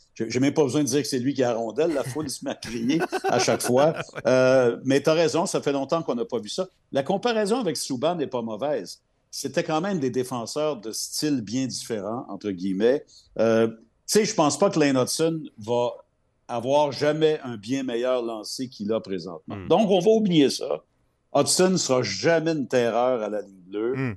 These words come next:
Speaker 1: avec un tir foudroyant. Probablement que Subban en avait un, un meilleur.
Speaker 2: Oui.
Speaker 1: Piqué pouvait frapper dur. Tu te rappelles
Speaker 2: Ouais.
Speaker 1: quand il frappait de dos, là, euh, il pouvait frapper très dur.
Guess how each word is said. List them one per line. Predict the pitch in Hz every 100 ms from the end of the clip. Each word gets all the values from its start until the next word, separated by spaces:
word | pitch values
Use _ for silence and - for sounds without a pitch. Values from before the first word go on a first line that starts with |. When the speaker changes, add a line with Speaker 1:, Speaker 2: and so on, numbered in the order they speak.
| -
Speaker 1:
avec | - 113 117
un | 120 113
tir | - 139
foudroyant. | 131 127 101 104 127 120
Probablement | - 95 110 110 113 131
que |
Subban | - 107 113 127
en | 107
avait | 98 101 113
un, | 107 98 - _ _
un | 101
meilleur. | 110 120 127 120 87
Speaker 2:
Oui. | - - _ _ _ _ _ _
Speaker 1:
Piqué | - 127 - 165 175
pouvait | - 104 113
frapper | - 107 107 139 127
dur. | 92 101 156 139 98
Tu | -
te | -
rappelles | 107 180
Speaker 2:
Ouais. | 160
Speaker 1:
quand | 127
il | -
frappait | 120 113 151
de | 123 113
dos, | 104 98 160 143
là, | 127 139 _ _ _ - -
euh, | 107 107 104 107 - _ -
il | 110
pouvait | 113 143 151
frapper | - 127 156
très | 127 120
dur. | 101 120 113 85